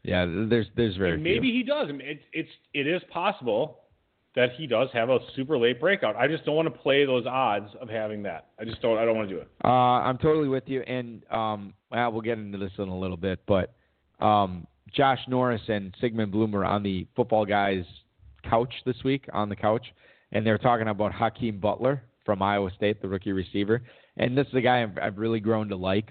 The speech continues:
Speaker 1: over the last couple of weeks from a dynasty purpose. And, you know, they were s-,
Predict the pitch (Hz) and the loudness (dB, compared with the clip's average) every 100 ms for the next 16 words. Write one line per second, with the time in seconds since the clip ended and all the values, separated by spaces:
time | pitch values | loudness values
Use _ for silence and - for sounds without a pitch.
0 | - - 101 101 104 104 - 113 107 101 | -6 -2 0 2 2 0 0 0 2 2
1 | 107 110 - - - 98 87 95 101 104 | 2 0 -8 -16 -10 -8 -2 0 0 -2
2 | 104 - 107 110 110 _ - _ _ 113 | -6 -2 0 0 -4 _ -20 _ _ 4
3 | 113 113 107 95 - _ _ _ - 104 | 6 4 2 -6 -16 _ _ _ -14 -8
4 | 98 120 110 127 127 117 95 - 101 | -2 2 4 4 4 2 0 -4 -4